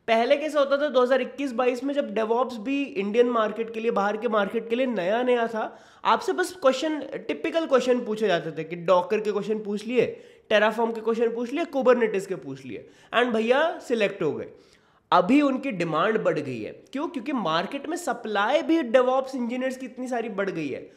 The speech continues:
तो अगर आपके पास रियल वर्ल्ड एक्सपीरियंस नहीं है,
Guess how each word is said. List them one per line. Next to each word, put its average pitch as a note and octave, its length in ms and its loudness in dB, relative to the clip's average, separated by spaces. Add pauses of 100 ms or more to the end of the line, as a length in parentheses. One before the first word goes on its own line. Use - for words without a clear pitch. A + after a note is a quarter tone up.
(260)
तो D4 60 2
अगर B3 360 4
आपके G3+ 360 0
पास A#3+ 240 -4
रियल A3 380 -2
वर्ल्ड D4 300 4
एक्सपीरियंस C#4 880 -2
नहीं A#3+ 360 0
है, C3 360 -10